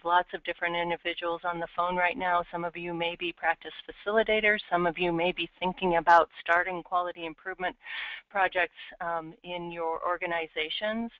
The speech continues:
So it could be you're a very large organization and you have multiple practice sites. Maybe you pick one of your practice sites that you want to start some of the first Q I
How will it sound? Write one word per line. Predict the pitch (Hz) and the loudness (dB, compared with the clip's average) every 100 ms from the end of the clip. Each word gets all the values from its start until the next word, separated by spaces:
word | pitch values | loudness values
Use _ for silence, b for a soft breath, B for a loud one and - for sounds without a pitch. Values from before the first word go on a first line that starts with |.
| B B B B - | B B B B -6
So | 208 185 | -4 -4
it | - | -6
could | 190 - | -14 -10
be | 185 185 185 - | -8 -6 -6 -8
you're | 170 165 | -4 -2
a | 160 | 0
very | 175 185 180 | 0 0 2
large | 180 175 | 0 -2
organization | 170 165 170 170 165 165 170 202 190 | -2 -2 -2 -6 -6 -4 -2 -2 -4
and | 170 156 | -6 -8
you | |
have | 151 165 | -2 -2
multiple | 156 160 - - 165 156 | -2 -6 -6 0 2 2
practice | - 156 - 208 - | -4 -4 -4 -10 -6
sites. | 226 233 240 - | -2 -2 -2 -8
Maybe | 208 240 | -6 -4
you | 233 226 | -6 -6
pick | - 220 - | -4 -4 0
one | 196 214 | 2 2
of | 208 | 2
your | 208 | -4
practice | - 214 - 165 - | 0 -2 -2 -12 0
sites | 151 139 - - | 0 0 -8 -10
that | 170 - | -10 -8
you | 175 | -10
want | 175 | -8
to | 175 - | -8 -4
start | 175 165 165 B B B - | 6 6 6 B B B -12
some | 196 | -10
of | 165 | -8
the | 160 | -8
first | 180 180 - - | -4 -4 -4 -12
Q | - 175 | -10 -4
I | 165 | -4